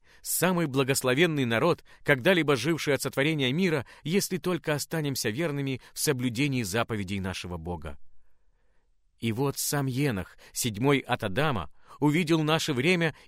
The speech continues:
и возрадовался. Смотри Моисей, глава седьмая, стихи с шестьдесят пятого по шестьдесят седьмой.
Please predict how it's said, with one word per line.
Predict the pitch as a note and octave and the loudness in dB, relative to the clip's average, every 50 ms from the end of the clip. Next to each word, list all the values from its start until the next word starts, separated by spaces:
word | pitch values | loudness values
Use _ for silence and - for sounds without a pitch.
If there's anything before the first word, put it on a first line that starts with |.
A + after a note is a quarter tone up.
| - | -2
и | - D#3 | 0 2
возрадовался. | C#3 D3 C#3 A2 B2+ C3 B2 G2 F#2+ E2 E2 E2 - - - C#2 - _ _ _ _ _ _ _ _ _ _ _ _ _ | 2 2 2 0 0 -2 -2 -2 -2 -6 -6 -6 -6 -8 -8 -10 -16 _ _ _ _ _ _ _ _ _ _ _ _ _
Смотри | - - A2+ A2+ A2+ - F#3+ G3 | -8 -4 -4 -4 -2 -2 -2 -2
Моисей, | C3+ G#2 F2+ E2+ - - - D#3 E3+ D#3 - - - _ - | 0 -2 -2 -4 -4 -4 -4 -4 -4 -4 -6 -12 -20 _ -6
глава | F#2+ G2+ G#2 G#2 F#2+ | -4 -2 0 0 0
седьмая, | - - F#2+ E2+ G#2 D3+ F3 E3+ D#3 - - - - - | -2 -4 -6 -6 -2 -2 -2 -2 -2 -6 -10 -16 -14 -12
стихи | - - - A#2+ - C3 | -8 -8 -8 -4 -4 -4
с | A2 | -4
шестьдесят | - - B2 G2+ F#2 G#2+ - - G#2 - | -2 -2 -4 -2 -2 -4 -4 -4 -6 -4
пятого | - F3 F#3 - - E3+ E3+ E3 | -4 -4 -4 -4 -4 -4 -6 -6
по | - - C#3 D#3 | -4 -4 -6 -4
шестьдесят | - C#3+ A#2+ G2 G#2 G2+ - A#2 G#2 - | -4 -6 -6 -6 -6 -4 -4 -4 -4 -6
седьмой. | - G2+ F2 E2 E2 D#2 C#2+ C#2 | -8 -10 -10 -8 -10 -10 -10 -12